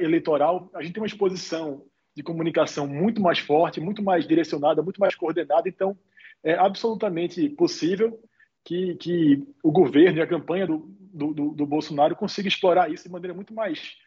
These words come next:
massificada em, em T V, em internet, na, na sua campanha na rua também. E, assim, porque é um, é um, uma grande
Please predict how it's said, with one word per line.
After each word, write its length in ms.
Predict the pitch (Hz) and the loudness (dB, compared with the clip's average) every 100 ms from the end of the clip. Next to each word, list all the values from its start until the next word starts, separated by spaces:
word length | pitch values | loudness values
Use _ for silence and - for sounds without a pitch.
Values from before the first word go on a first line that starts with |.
| _ _ | _ _
massificada 1000 | - 156 175 165 - 151 165 147 143 139 | -10 -8 -8 -12 -2 4 4 4 2 0
em, 320 | 151 151 180 | -2 -8 -8
em 80 | 156 | -2
T 140 | 160 143 | 2 2
V, 120 | 143 | 6
em 240 | 165 151 | 4 4
internet, 580 | 156 165 131 139 165 127 | 0 0 0 0 0 0
na, 140 | 139 | -6
na 100 | 151 | -4
sua 360 | 135 156 160 135 - _ _ | -6 0 0 0 -4 _ _
campanha 400 | - 156 151 156 | -4 -4 0 2
na 140 | 156 156 | 4 2
rua 260 | 123 160 | 4 0
também. 480 | - 156 147 165 196 _ _ _ _ - | 2 0 0 0 -6 _ _ _ _ -6
E, 320 | 180 214 220 | -4 -2 0
assim, 340 | 190 - 165 113 | 0 0 -2 0
porque 260 | 156 175 | -2 4
é 140 | 185 170 | 4 4
um, 220 | 202 185 | 2 0
é 60 | |
um, 140 | 185 165 | 0 0
uma 140 | 185 | -2
grande 360 | 165 208 214 151 | -2 -2 -2 -6